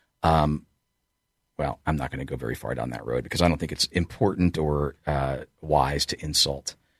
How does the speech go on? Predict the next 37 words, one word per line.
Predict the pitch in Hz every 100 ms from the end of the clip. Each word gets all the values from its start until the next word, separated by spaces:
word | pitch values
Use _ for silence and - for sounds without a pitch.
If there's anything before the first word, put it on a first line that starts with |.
| _ _ _ _ _
But | 104 117 110 - _ _ _ _ _ _ _ 113
you | 123 190
need | 147 120
to | 104
be | 98 87
able | 76 76 78
to | 80 - 78 78 -
make | 85 78
informed | 80 76 78 78
decisions. | 78 98 95 73 69 -
And | 82 78 78
so | - 80 78 76 _ _ _
when | 85
the | 80
press | - 107 107
is | 85
not | 92 82 - _ _ _ _ _ -
doing | 92 90 85
the | 78
job | 80 78 78
they | 80
were | 76
created | 71 73 76 71 67
to |
do, | 73 85 78
it | 80
makes | 95 -
it | 87 78 - _ _ -
inherently | 90 131 127 104 85
harder | - 92 85
for | 80 82
you | 78
to | 76
do | 71 69
that. | 69 69 65 _ _ _ _ _ -
And, | 85 80 76 76 78
uh, | 76 76 76